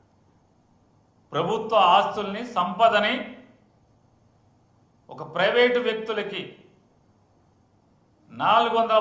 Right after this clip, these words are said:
ముప్పై ఆరు గనుల్ని తాకట్టు పెట్టే పద్ధతి ఇంతకన్నా దగులుబాజీ పద్ధతి,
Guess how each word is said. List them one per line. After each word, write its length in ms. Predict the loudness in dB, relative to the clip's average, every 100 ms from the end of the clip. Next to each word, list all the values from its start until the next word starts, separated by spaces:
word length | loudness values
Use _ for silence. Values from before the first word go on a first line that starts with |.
| 0
ముప్పై 280 | -6 -6 0 2
ఆరు 180 | 2 0 -6 -12 -14 -4
గనుల్ని 460 | -2 0 0 -2 -6 -12 -20 _ _ _ _ _ _
తాకట్టు 460 | 2 4 2 -2 -4 -6
పెట్టే 260 | -8 -8 -8 -2
పద్ధతి 380 | -2 0 -4 -6 -8 -18 -20 _ _ _ _
ఇంతకన్నా 760 | -18 -10 -6 -6 -8 -8 -6 -6 -6 -16 -20 _ _ _ _ _ _ _ _ _ _ _ _ _ _ _ _ -8
దగులుబాజీ 600 | -4 -2 0 8 8 6 -2
పద్ధతి, 340 | -4 -4 -12